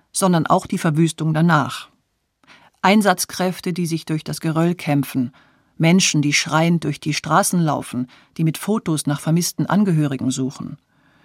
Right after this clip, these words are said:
Die Schicksale einzelner Opfer, sogar letzte Telefonanrufe und Kurzmitteilungen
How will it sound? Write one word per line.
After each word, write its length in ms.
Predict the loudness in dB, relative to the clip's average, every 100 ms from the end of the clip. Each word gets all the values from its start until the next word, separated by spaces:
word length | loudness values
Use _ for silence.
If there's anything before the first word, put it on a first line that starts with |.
| _ _ -2
Die 80 | 0
Schicksale 600 | 0 -2 0 2 2 2
einzelner 480 | -2 0 0 0 -2
Opfer, 440 | -8 -2 0 0 -4
sogar 280 | -4 0
letzte 340 | 0 0 -2 -4
Telefonanrufe 1000 | 0 0 2 4 6 4 2 0 -2 -2
und 160 | -4
Kurzmitteilungen 920 | -2 -2 0 -2 0 2 4 4 2